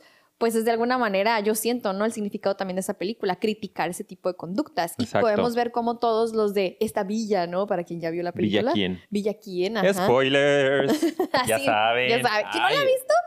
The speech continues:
Speaker 1: No manchen.
Speaker 2: Ay, sí, no se pasen,
Speaker 1: No
Speaker 2: ¿eh? ¿Cómo
Speaker 1: se
Speaker 2: que no la han
Speaker 1: pasen.
Speaker 2: visto?
Speaker 1: ¿Cómo
Speaker 2: No
Speaker 1: que no
Speaker 2: me
Speaker 1: la han
Speaker 2: vengan.
Speaker 1: visto? Y si
Speaker 2: Por
Speaker 1: no,
Speaker 2: eso
Speaker 1: vayan
Speaker 2: no
Speaker 1: y
Speaker 2: hicimos
Speaker 1: véanla.
Speaker 2: el anuncio de spoilers porque
Speaker 1: <laughs>
Speaker 2: todo mundo la hemos visto varias veces.
Speaker 1: Claro.
Speaker 2: <laughs>
Speaker 1: Entonces, en esa villa, ¿no? De personas, es como, al principio se puede ver bien frenético, ¿no?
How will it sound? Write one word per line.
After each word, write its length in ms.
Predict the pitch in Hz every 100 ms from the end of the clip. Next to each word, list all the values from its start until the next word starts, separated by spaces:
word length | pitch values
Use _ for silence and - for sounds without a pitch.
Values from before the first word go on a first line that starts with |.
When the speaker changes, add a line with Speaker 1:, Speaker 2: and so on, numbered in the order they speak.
| - _ _ _ -
Speaker 1:
No 100 | 359
manchen. 360 | 233 170 139
Speaker 2:
Ay, 200 | 131 135
sí, 160 | - 165
no 120 | 160
se 100 | 190
pasen, 380 | 151 - - 226
Speaker 1:
No 80 | 247
Speaker 2:
¿eh? 120 | 254
¿Cómo 100 | 302 320
Speaker 1:
se 60 |
Speaker 2:
que 80 | 285
no 120 | 135
la 100 | 123
han 60 | 131
Speaker 1:
pasen. 140 | 208 202
Speaker 2:
visto? 180 | 202 190
Speaker 1:
¿Cómo 120 | 254
Speaker 2:
No 60 | 285
Speaker 1:
que 60 |
no 40 | 254
Speaker 2:
me 80 |
Speaker 1:
la 60 | 240
han 100 | -
Speaker 2:
vengan. 160 | 208 196
Speaker 1:
visto? 140 | 202
Y 80 | 220
si 100 | 233
Speaker 2:
Por 120 | 202
Speaker 1:
no, 40 |
Speaker 2:
eso 40 | 269
Speaker 1:
vayan 120 | 277
Speaker 2:
no 60 | -
Speaker 1:
y 40 |
Speaker 2:
hicimos 160 | 226 208
Speaker 1:
véanla. 160 | 202 196
Speaker 2:
el 80 |
anuncio 400 | 160 131 127 156
de 60 | 143
spoilers 500 | - 113 113 123 135
porque 460 | - 123 269 220 - - -
Speaker 1:
<laughs> 240 | - - 240
Speaker 2:
todo 240 | 147 165
mundo 260 | 165 156 156
la 80 |
hemos 240 | 135 120 127
visto 340 | 131 127 123
varias 420 | 110 107 110 120 117
veces. 260 | 90 -
Speaker 1:
Claro. 360 | 196 185 180 175
Speaker 2:
<laughs> 480 | 151 - - - -
Speaker 1:
Entonces, 380 | 226 240 254 233
en 160 | 226
esa 240 | 220 302 277
villa, 420 | 269 262 240 233
¿no? 220 | 233 226
De 100 | 226
personas, 720 | 214 208 208 226 202 202 233
es 140 | 220 -
como, 280 | 262 247 -
al 120 | 220
principio 320 | 208 202 190 247
se 120 | 403
puede 220 | 262 190
ver 100 | 226
bien 220 | 247 285
frenético, 680 | 302 330 285 247 - - 240
¿no? 340 | 220 214 254